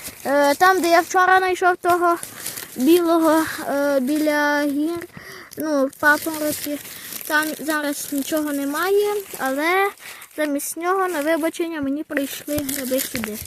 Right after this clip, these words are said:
Хм, дивіться, які файні.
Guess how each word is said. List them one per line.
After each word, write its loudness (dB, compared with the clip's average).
Хм, -2
дивіться, -8
які -10
файні. -8